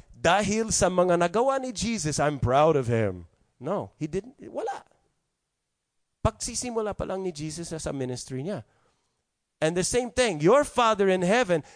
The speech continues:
doesn't wait for you to first do a lot of accomplishments or be very good or religious. Then, sasabihin niya, "I'm proud of you." No. Just the fact that you get into Christ,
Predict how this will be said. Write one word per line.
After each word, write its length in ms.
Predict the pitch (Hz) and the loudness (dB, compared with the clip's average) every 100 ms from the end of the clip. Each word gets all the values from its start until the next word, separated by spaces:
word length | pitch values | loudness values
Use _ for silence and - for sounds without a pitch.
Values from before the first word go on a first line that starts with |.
| _ | _
doesn't 480 | 131 214 233 262 233 | 2 2 4 0 2
wait 400 | 180 180 262 - | 4 4 4 -4
for 480 | - - - 196 175 | -12 -12 -2 0 0
you 320 | 170 147 143 - | 0 0 0 -2
to 80 | 160 | -8
first 560 | - 214 190 - 127 | -4 -4 -4 -8 -2
do 320 | 175 202 208 | 2 4 4
a 160 | 196 160 | 2 0
lot 320 | 156 185 208 | 2 2 2
of 160 | 214 180 | 2 -2
accomplishments 1400 | - 180 190 190 165 - 139 127 98 - - - - _ _ _ _ _ _ - | -2 -4 -4 -6 -4 -4 -4 -6 -6 -12 -10 -12 -14 _ _ _ _ _ _ 2
or 160 | 185 | 2
be 160 | 160 196 | 2 0
very 320 | 165 202 208 | 2 2 0
good 400 | 139 190 185 190 | 0 6 8 6
or 160 | 180 151 | 4 2
religious. 480 | 156 160 175 156 - | 0 0 0 -2 -2
Then, 480 | 156 247 190 120 _ _ _ | 2 2 0 -8 _ _ _
sasabihin 560 | - 147 147 135 127 | -6 -4 -2 -4 -4
niya, 80 | 113 | -4
"I'm 80 | 110 | -2
proud 240 | 117 107 | -2 -2
of 80 | 98 | -6
you." 80 | 95 | -4
No. 400 | 131 294 339 185 - _ _ - _ _ | 0 2 0 -6 -12 _ _ -20 _ _
Just 400 | - 160 269 208 | -2 0 0 0
the 120 | 226 226 | 0 -2
fact 520 | - 240 220 - - 185 | -2 0 0 -2 -2 -2
that 160 | - | -2
you 80 | 196 | -4
get 240 | 208 - | -2 -4
into 320 | - 240 226 - | 0 0 2 -4
Christ, 880 | - 185 202 190 - - - - | -2 2 2 2 0 -4 -4 -14